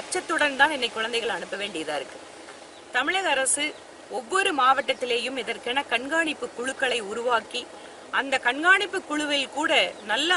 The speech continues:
ஆக்கப்பூர்வமாக செயல்படக்கூடிய நபர்கள், காவல்துறையோடு இணைந்து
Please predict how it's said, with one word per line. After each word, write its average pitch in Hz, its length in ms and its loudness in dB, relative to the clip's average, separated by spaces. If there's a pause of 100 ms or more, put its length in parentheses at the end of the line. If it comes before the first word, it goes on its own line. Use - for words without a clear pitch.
(120)
ஆக்கப்பூர்வமாக 294 840 0
செயல்படக்கூடிய 254 760 0
நபர்கள், 226 400 -2 (440)
காவல்துறையோடு 302 840 4 (120)
இணைந்து 330 280 2